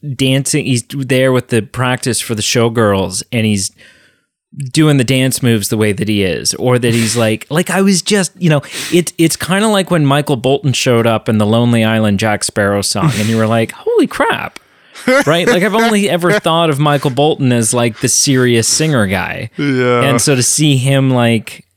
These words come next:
Speaker 1: just give in to silliness,
Speaker 2: Mm-hmm.
Speaker 1: that was really funny to me. It was a really unique, over-the-top, silly thing for,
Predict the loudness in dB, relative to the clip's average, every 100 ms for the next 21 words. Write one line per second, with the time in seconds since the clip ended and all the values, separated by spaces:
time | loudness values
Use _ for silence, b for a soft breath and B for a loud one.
0 | -6 -2 0 -2 -2 0 2 2 2 2
1 | 0 -2 0 0 0 2 2 0 -2 -4
2 | -6 -6 -2 2 4 4 0 -2 -8 _
3 | _ _ _ _ -4 0 0 0 0 0
4 | 2 -2 -6 _ _ -8 -6 -6 -2 0
5 | 2 4 4 2 -4 -14 -4 0 2 0
6 | -2 -6 -6 -6 -8 -6 -4 -2 0 2
7 | 2 2 0 0 2 2 2 0 -4 -16
8 | -20 _ _ _ _ _ -2 0 2 -2
9 | -2 0 0 -2 -2 -2 0 0 0 -4
10 | -8 _ _ -20 -20 -18 -10 -2 0 0
11 | 0 -2 -4 -2 0 0